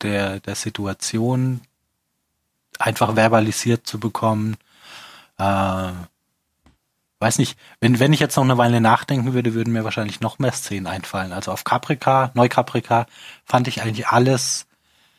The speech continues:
auf irgendeine Art und Weise spannend. Ähm, aber in Summe kann ich der Folge leider auch keine bessere Bewertung geben als Tim, weil ich diesen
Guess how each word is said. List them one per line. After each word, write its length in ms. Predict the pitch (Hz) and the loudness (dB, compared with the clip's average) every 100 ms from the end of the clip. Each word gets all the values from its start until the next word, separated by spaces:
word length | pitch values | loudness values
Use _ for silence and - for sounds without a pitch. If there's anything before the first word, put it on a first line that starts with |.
| _ _ _ _ _ _ _ _ _ _ _ - | _ _ _ _ _ _ _ _ _ _ _ -2
auf 360 | 123 - - - | -2 -2 -8 -10
irgendeine 420 | - 139 135 135 113 | 2 4 4 4 4
Art 220 | 117 117 | 2 2
und 140 | 117 | 0
Weise 460 | 107 110 107 117 107 _ | 0 0 0 -2 -4 _
spannend. 1040 | - - - 113 117 117 120 - - - - | -6 -2 0 0 0 0 -2 -6 -12 -14 -14
Ähm, 560 | - 110 110 107 107 107 _ _ _ _ _ _ _ _ _ - - _ _ _ _ _ _ | -10 -8 -6 -8 -10 -12 _ _ _ _ _ _ _ _ _ -20 -20 _ _ _ _ _ _
aber 160 | - 127 | 0 2
in 100 | 123 | 2
Summe 340 | - 170 180 175 | 2 4 4 2
kann 200 | - 139 | -2 0
ich 100 | 131 | 0
der 120 | - | -2
Folge 240 | 127 131 127 | 2 4 6
leider 260 | 123 120 | 6 4
auch 120 | 117 - | 2 0
keine 240 | 123 117 | 0 0
bessere 560 | 123 117 117 110 104 - | -2 -4 -2 0 -2 -6
Bewertung 400 | - 117 110 110 | -4 0 0 0
geben 240 | 104 104 104 | -4 -4 -2
als 300 | 104 - - _ - | -4 -8 -12 _ -2
Tim, 360 | 135 123 131 131 - - - | 2 2 0 -6 -16 -10 0
weil 280 | 104 104 104 | 2 2 -2
ich 160 | - - | -8 -8
diesen 480 | 113 98 107 98 | -6 -2 -2 -2